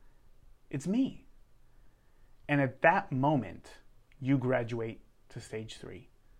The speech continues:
Stand out. You realize that your photography is about you, how you see the world,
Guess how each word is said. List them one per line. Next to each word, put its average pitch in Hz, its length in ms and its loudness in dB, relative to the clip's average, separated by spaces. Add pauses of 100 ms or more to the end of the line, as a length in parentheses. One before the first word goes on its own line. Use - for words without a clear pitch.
(440)
Stand 120 760 -8
out. - 440 -12 (960)
You 131 160 2
realize 120 540 0
that - 180 -10
your 117 60 -8
photography 127 600 -6
is 120 120 -2
about 117 260 -6
you, 117 420 -2 (840)
how - 180 -2
you 131 240 0
see 151 160 -2
the 120 120 -2
world, 107 480 -8